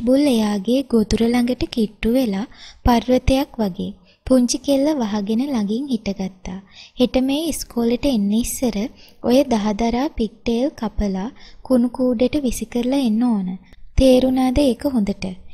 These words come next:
එයා පලාතම දෙදරන්ඩ බෙරිහන් දුන්නා. අමන්ඩා බයෙන් මුළු ඇඟම පණ නැති වෙලා ගල් ගැහිලා හිටියත්, "මගේ අම්මා කැමති. එයා හැමදාම උදේට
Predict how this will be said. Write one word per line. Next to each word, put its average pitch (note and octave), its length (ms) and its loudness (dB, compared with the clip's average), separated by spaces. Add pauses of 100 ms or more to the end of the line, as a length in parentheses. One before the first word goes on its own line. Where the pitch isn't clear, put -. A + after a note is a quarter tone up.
(200)
එයා A#3+ 280 2
පලාතම G#3+ 680 0
දෙදරන්ඩ G#3 640 -2 (360)
බෙරිහන් A#3+ 540 2
දුන්නා. F#3+ 420 -2 (520)
අමන්ඩා B3 600 2 (360)
බයෙන් A#3+ 360 2
මුළු A3+ 260 2
ඇඟම A#3 420 0
පණ G#3+ 380 -2
නැති A3 260 0
වෙලා G3+ 360 -4 (340)
ගල් A3+ 280 0
ගැහිලා B3+ 400 -2
හිටියත්, G3 540 -6 (400)
"මගේ B3+ 420 2
අම්මා B3+ 300 0
කැමති. G3+ 560 -4 (340)
එයා B3 260 6
හැමදාම A3+ 680 2
උදේට G#3 520 0